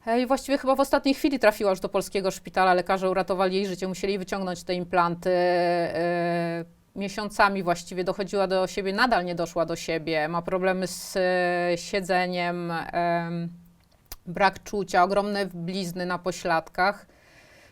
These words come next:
No i szczerze teraz przyznaję, że, że bardzo żałuję, że zdecydowała się pochopnie na operację. To był taki właściwie kaprys, e, chciała lepiej wyglądać, a teraz musi ponosić tego konsekwencje.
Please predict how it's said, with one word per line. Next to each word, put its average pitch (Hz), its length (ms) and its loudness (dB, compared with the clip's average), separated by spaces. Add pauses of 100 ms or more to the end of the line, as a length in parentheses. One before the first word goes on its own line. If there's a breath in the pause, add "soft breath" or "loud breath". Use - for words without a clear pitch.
(120 soft breath)
No 233 80 -4
i 240 100 0
szczerze 247 320 0
teraz 226 240 2
przyznaję, 220 500 -2
że, 220 440 -6
że 226 80 -4
bardzo 226 360 0
żałuję, 226 440 0
że 170 120 -4
zdecydowała 170 440 -4
się 170 140 -10
pochopnie 165 460 -6
na 160 140 -6
operację. 160 420 -6
To 170 80 -12
był 170 120 -6
taki 165 440 -8
właściwie 170 380 -8
kaprys, 180 1040 -2
e, 175 280 -2
chciała 175 300 0
lepiej 170 280 0
wyglądać, 170 760 -2
a 185 340 -8 (300)
teraz 185 240 -10
musi 190 180 -12
ponosić 190 240 -10
tego 190 160 -8
konsekwencje. 180 680 -8